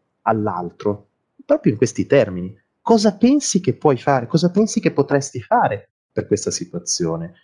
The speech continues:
Cosa pensi che potrebbe succedere?" E poi anche, anzi, prima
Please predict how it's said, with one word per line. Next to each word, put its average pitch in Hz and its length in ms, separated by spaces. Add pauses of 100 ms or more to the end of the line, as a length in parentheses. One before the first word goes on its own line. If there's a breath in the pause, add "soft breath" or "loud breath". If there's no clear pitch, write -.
(100)
Cosa 143 280
pensi 139 360
che 117 140
potrebbe 107 400
succedere?" 160 760 (480)
E - 100
poi 98 420 (220)
anche, 85 540
anzi, - 360 (220)
prima 107 500